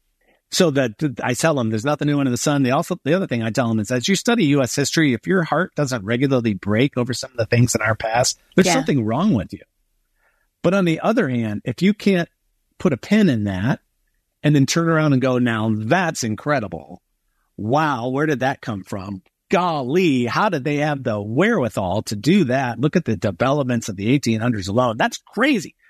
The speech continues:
Speaker 1: Where do you think that comes from?" "Oh, uh, you know, I know where that comes from." That's, that's some good image bearing going on there. So walking and chewing gum at the same time. And world history then allows you to put America in the context,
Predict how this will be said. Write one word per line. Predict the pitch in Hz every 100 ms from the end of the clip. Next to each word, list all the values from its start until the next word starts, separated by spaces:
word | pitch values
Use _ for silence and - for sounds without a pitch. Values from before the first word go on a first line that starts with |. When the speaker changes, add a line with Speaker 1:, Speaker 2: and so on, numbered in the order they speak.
| _
Speaker 1:
Where | 170 247
do |
you | 269
think | - 226 214
that | 190
comes | - 190 -
from?" | 117 87
"Oh, | 139 190 175 160 156 -
uh, | 123 147
you | 127
know, | 135 123
I | 151 240
know | 190
where | 131 117
that | 104 -
comes | 101 -
from." | - 85 - - - - - -
That's, | 127 - -
that's | 139 -
some | 143 117
good | 143 135
image | 147 170 117 -
bearing | 113 101 98
going | 110 104 104
on | 101 95
there. | 85
So | - 147
walking | 123 139 160 - 151
and | 120
chewing | - 165 127
gum | 139 139
at |
the | 117
same | 104 131 123
time. | 147 135 101 - _ _ _
And | 160 151 131
world | 190 233
history | 143 151 - 147 143 139 -
then | 120 156 165
allows | 135 135 156 160 127
you |
to | 127
put | 110 - 139 - _ _ _ _ _ _ 135 -
America | - 131 147 208 233 - 117
in | 120
the | 107
context, | - 101 87 95 - - -